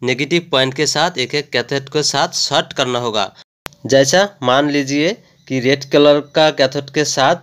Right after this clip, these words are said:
पिक्चर ट्यूब का नेगेटिव सप्लाई शॉर्ट कर दिया, तो ऐसा शॉर्ट करने से दिखाई देगी पिक्चर ट्यूब का डिस्प्ले में रेड कलर रिटेस्ट लाइन, only red color retest line। जब मैं, जब भी मैं शॉर्ट करूँगा तभी दिखाई देगा।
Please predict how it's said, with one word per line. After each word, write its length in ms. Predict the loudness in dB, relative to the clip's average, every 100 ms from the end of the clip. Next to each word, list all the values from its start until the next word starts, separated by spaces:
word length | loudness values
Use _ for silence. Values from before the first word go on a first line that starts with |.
| -8
पिक्चर 280 | -8 -4 -4
ट्यूब 300 | -4 -6 0
का 160 | 2 2
नेगेटिव 360 | 0 -4 -4
सप्लाई 380 | -4 -4 0 0
शॉर्ट 320 | 2 0 0
कर 200 | 0 -2
दिया, 280 | 0 0 0 -2 -10 _ 0
तो 100 | 4
ऐसा 280 | 4 2 -2
शॉर्ट 300 | 0 -2 0
करने 300 | 0 2 0
से 260 | 0 0 0
दिखाई 380 | -2 0 0 0
देगी 360 | 0 -2 -2 -4 -10 -20 -12
पिक्चर 340 | -12 -4 -2
ट्यूब 240 | 0 -2 -2
का 120 | -2
डिस्प्ले 500 | 0 -4 -4 0 2
में 220 | 4 2 0 -12 -12 0
रेड 200 | 0 2
कलर 280 | 2 2 2
रिटेस्ट 340 | 0 -2 0
लाइन, 340 | 0 0 -4 -12 _ _ _ _ _ _ _ 0
only 360 | 4 6 6 6
red 220 | 4 2
color 260 | 2 2 2
retest 380 | 0 -2 -2 0
line। 240 | -2 -4 -12 -14
जब 320 | -2 0 0 0
मैं, 260 | 0 0
जब 200 | -2 -2
भी 120 | 2 4
मैं 120 | 4
शॉर्ट 220 | 2 -2
करूँगा 300 | 0 0 2 0
तभी 300 | 0 0 0
दिखाई 300 | 0 0 0
देगा। 320 | 0 0 0